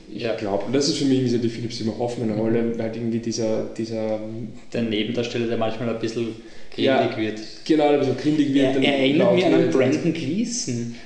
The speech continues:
Speaker 3: Einfach so einer dieser Typen, der sich nix scheißt. Ich glaub
Speaker 2: Ja.
Speaker 3: wirklich, dass der Philipp Seymour
Speaker 1: Ja.
Speaker 3: Hoffman sich au-, auch in Most Wanted Man, äh, es ist ihm scheißegal, dass er,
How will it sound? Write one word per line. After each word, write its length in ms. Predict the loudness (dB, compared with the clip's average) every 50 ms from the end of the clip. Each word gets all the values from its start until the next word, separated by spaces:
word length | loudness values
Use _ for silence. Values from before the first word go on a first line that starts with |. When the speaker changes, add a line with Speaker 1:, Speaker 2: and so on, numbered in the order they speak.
| -6 -4
Speaker 3:
Einfach 300 | -4 -2 0 0 0 0
so 160 | 0 0 2
einer 240 | 2 4 4 4 4
dieser 220 | 6 6 4 4
Typen, 260 | 2 0 -2 0 2 2
der 80 | 4
sich 140 | 4 4 2
nix 260 | 2 0 0 -2 -4
scheißt. 720 | -8 -6 -6 -4 -4 -4 -2 -2 -4 -4 -4 -6 -6 -4
Ich 100 | -4 0
glaub 140 | 2 2 2
Speaker 2:
Ja. 100 | 4 4
Speaker 3:
wirklich, 240 | 2 2 2 2 0
dass 120 | 0 -2 -2
der 80 | -2
Philipp 260 | 0 2 2 4 4
Seymour 200 | 2 2 2 2
Speaker 1:
Ja. 60 | 2 0
Speaker 3:
Hoffman 280 | 0 0 0 0 0 0
sich 240 | 0 -2 -4 -2
au-, 40 | -2 -2
auch 280 | 0 0 2 2 2
in 140 | 2 4 4
Most 320 | 4 4 4 4 2 0
Wanted 300 | -2 0 0 0 0 2
Man, 360 | 0 0 2 2 2 2 2 0
äh, 280 | 0 0 -2 -2 -2
es 160 | -4 -4 -4
ist 100 | -4 -2
ihm 140 | -2 -2 -4
scheißegal, 760 | -4 -6 -8 -6 -6 -4 -4 -4 -4 -4 -4 -4 -2 -2 -2
dass 220 | -2 -2 -2 -2 -4
er, 560 | -4 -2 0 2 2 2 0 0 -2 -6 -12